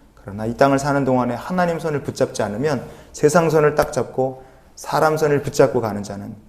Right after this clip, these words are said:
그들은 악인입니다. 구원 얻을 수가 없어요." 소경이 소경의 손을 잡고 물에 빠진 자가 다른 물에 빠진 사람의 손을 붙잡는 것이,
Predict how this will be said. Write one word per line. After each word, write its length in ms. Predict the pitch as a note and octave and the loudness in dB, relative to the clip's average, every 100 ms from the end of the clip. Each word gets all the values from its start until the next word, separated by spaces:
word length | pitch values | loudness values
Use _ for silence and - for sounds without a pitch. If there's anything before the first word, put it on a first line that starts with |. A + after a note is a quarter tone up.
| _ - | _ -10
그들은 360 | - A2+ A2 A2 | -4 -4 -4 -6
악인입니다. 720 | - - - G2 G2+ - - - _ _ _ _ | -10 -10 -10 -14 -16 -20 -20 -20 _ _ _ _
구원 180 | - D3+ | 4 6
얻을 160 | C3 A#2+ | 6 4
수가 260 | - - - | 0 -4 -6
없어요." 320 | - - - - - _ _ _ _ - - - - - | -6 -12 -16 -20 -20 _ _ _ _ -20 -20 -20 -20 -16
소경이 460 | - D#3+ D#3+ F3 E3+ | 2 6 8 8 6
소경의 400 | E3 D3+ D#3 D#3 | 2 2 2 2
손을 260 | D#3 C#3+ | 2 0
잡고 600 | C3+ A#2+ - A#2 A2 - - | 0 -2 0 -2 -2 -8 -2
물에 320 | B2+ E3 E3+ | 4 4 6
빠진 260 | E3 D#3 | 2 2
자가 640 | D3+ D3 C#3 C3 G#2+ - - | 0 2 4 2 -2 -10 -18
다른 280 | - C3+ E3+ | -6 -2 0
물에 240 | D3+ D#3+ D#3+ | 4 6 6
빠진 260 | D#3+ D#3+ | 2 2
사람의 380 | D3 D3 C3+ B2+ | -2 -2 0 -2
손을 260 | C3+ C3+ B2 | -4 -6 -8
붙잡는 440 | A#2 A#2 G#2+ G#2+ | -6 -4 -4 -4
것이, 460 | G2+ - A2 G#2 | -4 -6 -8 -12